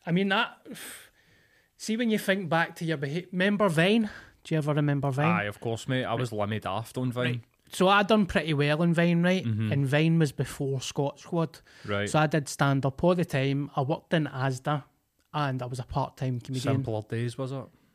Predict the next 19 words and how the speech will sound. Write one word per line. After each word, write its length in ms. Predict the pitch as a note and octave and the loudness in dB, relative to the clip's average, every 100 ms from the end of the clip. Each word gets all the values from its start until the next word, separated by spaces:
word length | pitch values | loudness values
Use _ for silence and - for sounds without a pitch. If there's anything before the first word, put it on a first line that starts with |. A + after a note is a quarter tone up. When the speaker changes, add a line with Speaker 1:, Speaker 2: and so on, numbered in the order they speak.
| _ | _
Speaker 1:
<laughs> 680 | - - - _ _ - F#3+ - - - | -14 -14 -18 _ _ -6 -6 -6 -4 0
The 100 | D3+ | 2
glory 440 | E3 F#3 G#3 A3+ | 4 4 4 4
days. 340 | A#3 A3 B2+ D3 - E3+ | 4 4 4 2 2 2
Speaker 2:
<laughs> 340 | - C#3 - | 2 2 2
Speaker 1:
So 340 | - F#3 F#3 D#3 C3+ - C#3+ - _ _ - | 4 4 4 2 -2 -2 -6 -6 _ _ -2
I 140 | E3+ | 0
used 400 | F#3+ E3 F3+ - - | 0 0 -2 -2 -2
to, 140 | F3+ | 0
this 240 | E3 E3+ | 0 -2
is 200 | G3 F3 | 0 0
how 220 | - D3+ C3 | 2 4 4
I 120 | C#3 | 4
used 340 | E3 E3+ - | 4 2 0
to 400 | F#3 F3 D#3+ D3 - | 0 2 0 -2 -2
operate. 540 | D#3+ D#3+ - E3 D#3+ - _ _ _ _ _ _ - - - - - | 0 0 0 0 -2 -6 _ _ _ _ _ _ -20 -20 -20 -14 -6
See, 200 | - D#3+ | 0 2
the 100 | C#3 | 2
Box 840 | C#3 D3+ - - - - - - | 0 0 -2 -10 -10 -10 -12 -16